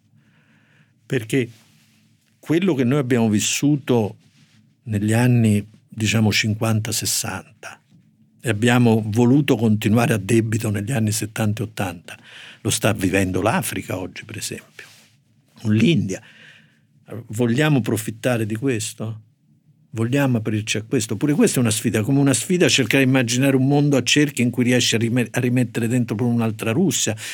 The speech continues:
o con cui riesci di nuovo a parlare col Regno Unito. Cioè, secondo me l'idea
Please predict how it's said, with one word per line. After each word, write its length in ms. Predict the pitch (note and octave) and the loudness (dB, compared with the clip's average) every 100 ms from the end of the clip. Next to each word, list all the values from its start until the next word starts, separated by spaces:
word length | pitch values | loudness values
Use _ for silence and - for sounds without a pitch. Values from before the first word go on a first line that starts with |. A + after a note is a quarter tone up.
| - - | -8 -2
o 140 | B2+ | -2
con 160 | - B2+ | 2 2
cui 140 | C3 | 4
riesci 320 | B2 A#2+ - | 2 4 2
di 80 | A2 | 2
nuovo 160 | A#2+ A#2 | 2 2
a 60 | |
parlare 360 | A2 A2 A#2+ A#2 | 0 -2 0 0
col 140 | A2+ | 0
Regno 240 | A2+ A2+ A#2 | 0 0 2
Unito. 260 | D#3 - | 0 0
Cioè, 240 | A2+ D3 B2+ - - - - _ _ _ _ _ _ _ _ _ _ _ _ _ _ - | 0 0 0 -6 -20 -20 -20 _ _ _ _ _ _ _ _ _ _ _ _ _ _ -12
secondo 480 | - B2 C3+ C#3 | -6 -2 0 0
me 140 | D#3 F#3 | 2 2
l'idea 760 | C3+ A#2+ C#3+ E3+ E3 C3+ A2+ | 0 0 2 2 2 0 -2